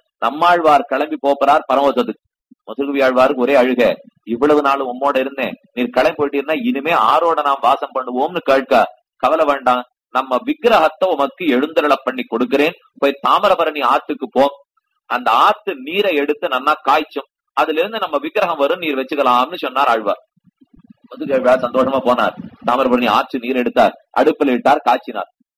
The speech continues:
காய்ச்சினா விக்கிரகம் வரணும் இல்லையோ? நம்மாழ்வார் விக்கிரகம் வந்திருக்கணும். ஆழ்வாருங்கிறவர் சன்னியாசி கிடையாது. நம்மாழ்வார் தானும் கல்யாணம் எல்லாம் பண்ணிட்டது கிடையாது, வெள்ளை வேட்டி தான் சாத்திட்டு இருந்திருக்கார். ஏதோ அவர் எப்படி இருந்திருப்பாருன்னு இப்ப ஆராலையும் சொல்ல முடியாது.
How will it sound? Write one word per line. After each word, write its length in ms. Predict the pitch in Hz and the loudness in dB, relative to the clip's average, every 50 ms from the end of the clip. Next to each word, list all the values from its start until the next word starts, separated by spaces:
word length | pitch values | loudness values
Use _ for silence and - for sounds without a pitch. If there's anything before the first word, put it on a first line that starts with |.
| _ - | _ -4
காய்ச்சினா 340 | 123 139 - - 156 156 147 | -4 -4 -4 -6 -8 -8 -6
விக்கிரகம் 360 | 123 127 135 147 139 139 123 | -6 -4 -2 -2 -2 0 -2
வரணும் 240 | 117 120 123 123 127 | -2 -4 -4 -6 -4
இல்லையோ? 220 | 120 110 107 101 - _ _ _ _ _ _ - - | -2 -2 -2 -2 -4 _ _ _ _ _ _ -16 -10
நம்மாழ்வார் 720 | - 104 107 127 147 165 170 165 165 151 151 143 139 123 | -8 -8 -4 0 2 2 2 2 2 2 2 2 2 2
விக்கிரகம் 380 | 120 120 113 123 120 139 139 | 0 -4 -4 -2 -2 -2 -2
வந்திருக்கணும். 400 | 117 113 - 123 110 110 101 - _ _ - | -2 -4 -4 -4 -4 -4 -6 -8 _ _ -4
ஆழ்வாருங்கிறவர் 720 | 113 127 143 143 135 135 131 131 131 131 131 143 143 - 120 | -2 -2 0 2 2 2 2 0 0 0 0 0 0 -2 -4
சன்னியாசி 380 | 117 123 143 147 143 - - 117 | -8 -6 -4 -4 -4 -4 -6 -8
கிடையாது. 320 | 107 104 98 98 87 - _ _ _ _ | -6 -4 -4 -4 -4 -6 _ _ _ _
நம்மாழ்வார் 600 | - - 110 127 139 139 135 127 120 131 147 151 - | -16 -12 -4 0 0 0 2 2 2 2 2 2 0
தானும் 300 | - 123 120 127 139 143 - | -2 -2 -2 -2 -4 -4 -4
கல்யாணம் 360 | 123 127 139 139 135 135 127 | -4 -2 -2 -2 -4 -4 -4
எல்லாம் 200 | 127 139 143 - | -4 -4 -4 -4
பண்ணிட்டது 320 | 117 120 123 127 127 123 | -4 -6 -4 -4 -4 -4
கிடையாது, 400 | 113 113 110 113 110 104 - 113 - - _ _ _ _ | -4 -2 0 2 2 2 0 -2 -6 -10 _ _ _ _
வெள்ளை 280 | - 98 110 131 147 156 | 0 0 2 4 4 4
வேட்டி 280 | 156 143 135 127 139 131 | 4 2 2 0 0 0
தான் 220 | 120 135 147 143 - | 0 0 0 0 0
சாத்திட்டு 320 | 117 127 - 135 123 - | 0 0 0 -4 -8 -12
இருந்திருக்கார். 400 | 113 110 110 107 107 110 123 - - _ _ _ _ - | -10 -10 -8 -2 0 0 0 0 -4 _ _ _ _ -4
ஏதோ 220 | 143 160 160 165 180 | -2 0 2 2 2
அவர் 200 | 180 160 143 131 | 4 2 2 0
எப்படி 300 | 131 - - 190 190 180 | -2 -2 -2 0 0 2
இருந்திருப்பாருன்னு 580 | 170 160 156 151 147 143 - 147 147 156 165 156 | 2 2 2 2 0 2 2 0 0 0 -2 -4
இப்ப 120 | - 131 | 0 2
ஆராலையும் 460 | 123 131 139 143 143 143 147 147 147 | 2 4 4 2 2 0 0 -4 -6
சொல்ல 140 | 135 127 131 | -6 -6 -8
முடியாது. 320 | 131 123 120 117 113 107 | -8 -8 -6 -4 -4 -4